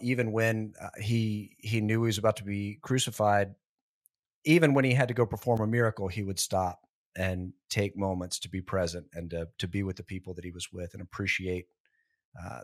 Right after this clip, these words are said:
the full spectrum of life around him. And I don't know if we're necessarily geared for that. And I don't know if,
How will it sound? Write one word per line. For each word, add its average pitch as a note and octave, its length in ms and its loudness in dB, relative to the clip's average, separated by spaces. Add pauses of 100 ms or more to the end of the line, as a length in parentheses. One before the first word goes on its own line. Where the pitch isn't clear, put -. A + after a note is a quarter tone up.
the G#2 100 -6
full A#2 200 0
spectrum F2+ 440 0
of F2 100 -8
life F#2 240 -4
around F2+ 320 -2
him. D#2+ 180 -10 (880)
And G2 100 -4
I B2 160 8
don't D#3 180 6
know B2 460 4 (300)
if A2 200 0
we're A2+ 140 4
necessarily G#2+ 640 0
geared G#2 320 0
for F2+ 120 -10
that. F#2+ 240 -10 (300)
And G#2+ 120 6
I A#2+ 80 12
don't B2 160 6
know A#2 420 4
if, A2 460 2